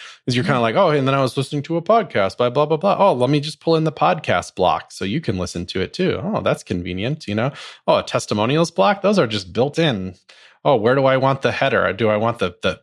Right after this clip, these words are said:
Speaker 1: the avatar for the testimony on the left or the right? Oh, that's just an option. I can just pick one from a drop down and it'll scoosh its way over there." And it looks like it's gonna look on the front end of the site for the most part. It has a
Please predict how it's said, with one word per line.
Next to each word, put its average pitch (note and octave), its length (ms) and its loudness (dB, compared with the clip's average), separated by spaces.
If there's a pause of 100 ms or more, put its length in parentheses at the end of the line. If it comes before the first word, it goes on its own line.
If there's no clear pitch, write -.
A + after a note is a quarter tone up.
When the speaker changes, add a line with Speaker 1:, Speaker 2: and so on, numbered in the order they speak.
Speaker 1:
the G2 220 -2
avatar B2 560 2
for C3+ 140 -8
the A#2+ 80 -4
testimony B2 500 -2
on B2+ 120 0
the F#2+ 80 0
left G#2 300 -2
or C3 80 0
the A#2+ 120 -2
right? D3 280 0
Oh, D#3+ 140 2
that's A2+ 200 0
just - 200 -12
an F#2+ 80 -6
option. - 480 -6
I - 120 -10
can F#2+ 160 -6
just - 260 -10
pick - 240 -6
one E2 220 -4
from F2+ 180 -6
a D#2+ 40 -6
drop F2+ 340 0
down E2+ 200 0
and F2+ 120 -2
it'll E2+ 120 -4
scoosh - 500 -6
its - 140 -8
way A2 160 0
over A#2 220 -2
there." E2+ 240 -4 (340)
And F#3+ 180 2
it B2 140 0
looks C3 540 0
like G2+ 360 -2
it's A#2+ 160 -8
gonna F#3 360 0
look G2+ 480 -4
on A#2+ 160 0
the A#2 80 -4
front F#3+ 260 -2
end A2+ 160 0
of F#2 80 -6
the G#2 100 -8
site G2 380 -4
for C3 140 -8
the G#2+ 100 -4
most A#2 320 -4
part. - 260 -8
It C3+ 80 -4
has E3 280 0
a A2 260 2